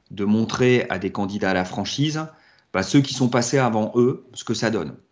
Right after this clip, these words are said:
Donc, euh, euh, des indicateurs moyens sur les performances, euh, économiques, euh, des franchisés, c'est intéressant, euh, en restant très, euh, factuel, très précis, jamais de promesses, hein, sur des,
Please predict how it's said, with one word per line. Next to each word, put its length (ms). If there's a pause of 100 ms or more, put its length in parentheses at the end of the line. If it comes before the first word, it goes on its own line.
(440)
Donc, 260
euh, 380 (520)
euh, 220
des 380
indicateurs 560
moyens 560
sur 180
les 80
performances, 760
euh, 200
économiques, 680
euh, 140
des 120
franchisés, 800 (220)
c'est 240
intéressant, 800
euh, 420
en 160
restant 420
très, 600
euh, 340
factuel, 640
très 160
précis, 460
jamais 240
de 60
promesses, 420
hein, 80
sur 240
des, 240